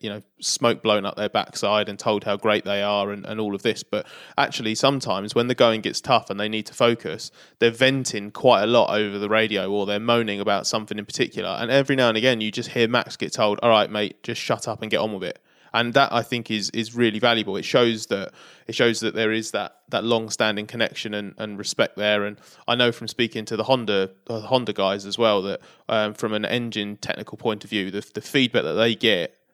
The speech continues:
they abso-, they, they absolutely love what Max is telling them, because it's so specific and precise. But it's also,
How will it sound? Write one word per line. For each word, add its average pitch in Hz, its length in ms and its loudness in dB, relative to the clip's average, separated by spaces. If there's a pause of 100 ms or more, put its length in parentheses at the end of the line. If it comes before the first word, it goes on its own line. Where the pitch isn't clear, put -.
(120)
they 113 260 4
abso-, - 480 -4
they, 110 220 2
they 113 220 0
absolutely 110 500 -4
love 110 560 0
what 107 340 0
Max 117 380 -6
is 104 80 -14
telling 107 280 -2
them, 92 140 -14
because 107 420 -8
it's - 360 -4 (160)
so 123 200 2
specific 117 640 -4
and 110 120 -8
precise. - 600 2 (320)
But 117 80 2
it's 110 140 -2
also, 113 420 0